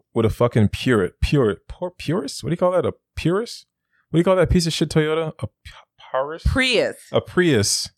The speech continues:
Speaker 1: A pr-, he came in there with a fucking Prius, and I'm like, "Okay, he's not ready to work. All right, whatever." And he comes in there and he knocks on the door. And he's like, "Hey, what's going on? I'm here for, with, uh, with the E C M." I'm like, "All right, cool. What's up? Hey, uh, the water heater's leaking,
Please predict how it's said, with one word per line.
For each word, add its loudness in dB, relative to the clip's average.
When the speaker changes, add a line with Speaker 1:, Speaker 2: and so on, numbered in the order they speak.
Speaker 1:
A 0
pr-, -10
he 2
came -2
in -2
there 0
with 4
a -2
fucking 0
Prius, -2
and 2
I'm 2
like, -2
"Okay, -6
he's -4
not 0
ready -4
to -8
work. -4
All 0
right, 2
whatever." -2
And 2
he 0
comes -2
in 2
there 4
and 0
he 2
knocks 2
on 2
the 2
door. -2
And -6
he's -4
like, -4
"Hey, 0
what's 2
going 2
on? 4
I'm 2
here 2
for, -12
with, -4
uh, 0
with -16
the -12
E -6
C -2
M." 0
I'm -6
like, -2
"All -4
right, 2
cool. 0
What's 0
up? -8
Hey, 2
uh, 2
the -12
water 0
heater's -4
leaking, -4